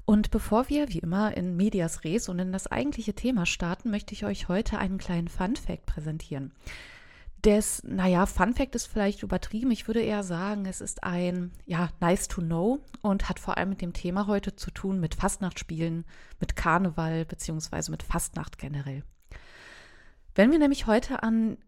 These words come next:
ja, das Wort Karnevalshochburgen denken, dann fallen uns sofort erstmal die Städte Köln, Düsseldorf oder auch Mainz ein.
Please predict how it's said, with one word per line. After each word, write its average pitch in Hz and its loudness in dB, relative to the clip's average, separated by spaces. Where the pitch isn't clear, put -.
ja, 214 2
das 202 -2
Wort 202 0
Karnevalshochburgen 247 2
denken, 233 2
dann 202 2
fallen 196 2
uns 226 2
sofort 214 0
erstmal 196 0
die 180 -6
Städte - -2
Köln, 220 2
Düsseldorf 185 0
oder 175 0
auch - -4
Mainz 175 -2
ein. 165 -2